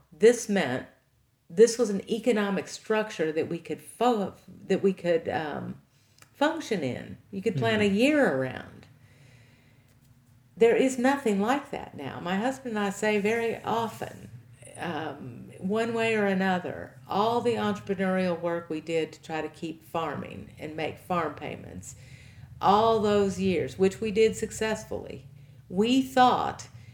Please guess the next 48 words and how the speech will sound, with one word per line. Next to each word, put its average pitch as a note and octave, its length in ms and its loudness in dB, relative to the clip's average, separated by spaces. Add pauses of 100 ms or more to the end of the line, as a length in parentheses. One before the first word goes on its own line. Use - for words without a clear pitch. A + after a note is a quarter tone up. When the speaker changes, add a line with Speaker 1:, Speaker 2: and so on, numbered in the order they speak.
(160)
Speaker 1:
we G3+ 240 2
were F#3 280 0
heading A3 520 -2
for F#3+ 340 2
some G#3 400 -4
kind F#3+ 280 -4
of - 80 -6
food A3 360 0
system - 500 -4
that D3+ 120 -2
we F#3 140 0
could - 200 -6
fit - 380 2
in C3 300 -6
at - 180 -8
some C3+ 240 -8
point. - 300 -12 (360)
Speaker 2:
Mm-hmm. G#2 180 -10
Speaker 1:
And F#3+ 120 0
it F3+ 140 0
has F#3 160 -2
just E3 220 -6
simply D3+ 300 -6
never D3 340 -8
happened. D3 400 -12 (880)
Speaker 2:
So D3+ 380 4
it D3+ 100 0
was C#3+ 200 2
like, A#2+ 220 0
it C#3+ 80 2
would C3 140 0
guarantee D#3 400 4
a A2 100 2
base G2 580 2
for - 200 -12
the G2 80 -6
Speaker 1:
Okay, G2+ 40 -4
Speaker 2:
tobacco, F#3 420 2
Speaker 1:
back F3 220 2
to F#3 60 2
Speaker 2:
and E3+ 80 4
Speaker 1:
the, E3+ 40 8
Speaker 2:
then A2 240 2
Speaker 1:
yeah. A2+ 220 -2
Speaker 2:
around C3 440 2
that G2+ 400 0
it G#2 160 -8
would, F#2 440 -4